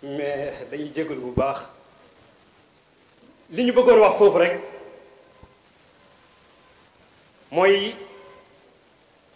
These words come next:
bi mu ne: "Zakartuhum bi xaaliqil manaani", mooy wax naa leen kuy Yàlla. D'accord nañ ñoom ñëpp, waa ñoom ñëpp d'accord nañ ne kii mooy Yàlla.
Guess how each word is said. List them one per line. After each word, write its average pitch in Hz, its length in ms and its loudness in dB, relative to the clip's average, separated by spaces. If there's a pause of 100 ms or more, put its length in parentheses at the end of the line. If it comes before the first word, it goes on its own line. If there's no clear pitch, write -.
(120)
bi 226 80 -4
mu 240 60 0
ne: 247 120 6
"Zakartuhum 262 600 4
bi 240 80 4
xaaliqil 240 560 2
manaani", 208 420 2
mooy 202 180 4
wax 233 220 6
naa 285 140 6
leen 262 160 2
kuy 240 180 -4
Yàlla. 202 280 2 (920)
D'accord 190 340 4
nañ 180 140 -2
ñoom 175 160 0
ñëpp, 208 220 -2
waa 185 220 4 (380)
ñoom 185 140 0
ñëpp 277 180 0
d'accord 262 320 6
nañ 220 100 4
ne 196 80 4
kii 190 140 -2
mooy 160 180 0
Yàlla. 139 220 -6